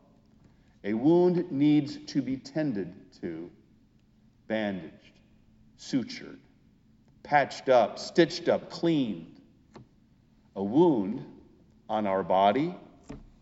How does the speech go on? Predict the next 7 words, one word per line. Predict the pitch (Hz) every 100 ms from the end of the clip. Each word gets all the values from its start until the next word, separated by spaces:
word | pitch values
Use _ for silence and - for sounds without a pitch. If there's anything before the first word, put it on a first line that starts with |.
| _
or | 120 120
inside | 123 113 - - 165 131 87
us | 73 - - - - - _ _ _ _ _ _
needs | 104 104 -
to | -
be | 87
healed. | 90 - 78 73 -